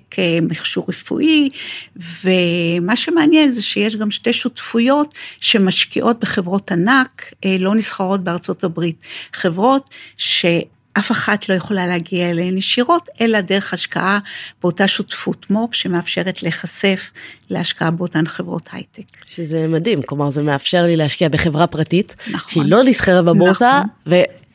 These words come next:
Speaker 2: כן, אה, לעשות את זה דרך הבורסה ובסכומים, אה, קטנים.
Speaker 1: ובסכומים קטנים, וכמובן לקנות ולמכור כשנוח לך.
Speaker 2: נכון, זה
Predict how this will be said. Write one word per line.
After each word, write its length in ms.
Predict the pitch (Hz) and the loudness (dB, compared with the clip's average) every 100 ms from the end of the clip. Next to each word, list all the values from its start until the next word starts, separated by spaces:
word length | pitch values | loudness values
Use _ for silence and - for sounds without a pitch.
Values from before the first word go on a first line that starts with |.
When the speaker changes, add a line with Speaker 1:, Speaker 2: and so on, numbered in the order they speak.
| - | 0
Speaker 2:
כן, 260 | 220 208 | 4 6
אה, 120 | 196 185 | 6 6
לעשות 340 | 175 196 190 | 6 4 4
את 80 | 160 | 4
זה 80 | 170 | 4
דרך 180 | 185 | 4
הבורסה 300 | 180 208 254 202 | 4 4 4 2
ובסכומים, 580 | 175 180 - 170 170 170 | 2 2 0 2 2 4
אה, 260 | 156 151 156 | 2 2 -2
קטנים. 260 | - 151 190 | -2 0 2
Speaker 1:
ובסכומים 480 | 196 196 - 196 220 | 2 0 0 2 2
קטנים, 440 | - 185 202 359 440 233 | 0 2 4 2 2 0
וכמובן 560 | 269 311 294 269 320 302 | 2 4 4 4 6 4
לקנות 420 | 302 - 269 - | 2 -2 -4 -2
ולמכור 460 | 247 247 240 240 226 | 0 0 0 -4 -4
כשנוח 520 | - - - - - | -6 -4 -6 -8 -14
לך. 60 | - 175 | -8 -8
Speaker 2:
נכון, 220 | 180 - _ _ _ | -8 -12 _ _ _
זה 100 | 85 | -12